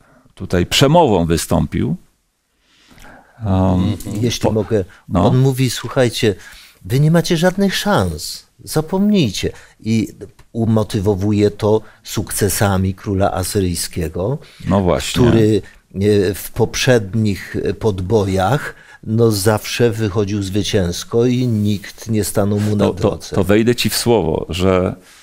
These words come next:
Speaker 1: zanim, y, y, <clears throat> Asyryjczycy zdecydowaliby się użyć, użyć argumentu siły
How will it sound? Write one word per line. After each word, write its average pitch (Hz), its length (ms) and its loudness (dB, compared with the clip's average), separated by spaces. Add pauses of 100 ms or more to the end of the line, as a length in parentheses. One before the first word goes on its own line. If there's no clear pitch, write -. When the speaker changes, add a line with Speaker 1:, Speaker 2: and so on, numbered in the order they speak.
(180)
Speaker 1:
zanim, 95 880 2 (840)
y, 127 40 -2
y, - 40 0
<clears throat> 98 60 2
Asyryjczycy 98 880 2
zdecydowaliby 92 1000 0
się 92 200 0
użyć, 107 420 0 (280)
użyć 110 340 2
argumentu 113 640 4
siły 98 500 2